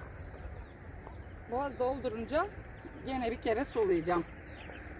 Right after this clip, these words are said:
Sabah suladım otları ayıklamak için yumuşak olsun diye. Şimdi daha sulayacağım. Şurada bir tane küçük var.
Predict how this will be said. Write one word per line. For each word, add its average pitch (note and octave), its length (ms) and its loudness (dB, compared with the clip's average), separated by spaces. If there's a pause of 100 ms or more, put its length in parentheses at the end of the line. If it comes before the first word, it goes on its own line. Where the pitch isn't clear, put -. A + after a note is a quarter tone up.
(240)
Sabah G3+ 240 2 (140)
suladım G3 360 2
otları F3+ 340 0
ayıklamak E3+ 480 2 (140)
için D#3 140 -4
yumuşak E3 400 -2
olsun D#3 380 0
diye. F#3+ 220 2 (840)
Şimdi F4 240 6
daha F#3 180 8
sulayacağım. D3+ 580 0 (1200)
Şurada C#4 260 -2
bir E4 60 0
tane D4+ 440 8 (340)
küçük - 260 -4
var. G4 120 6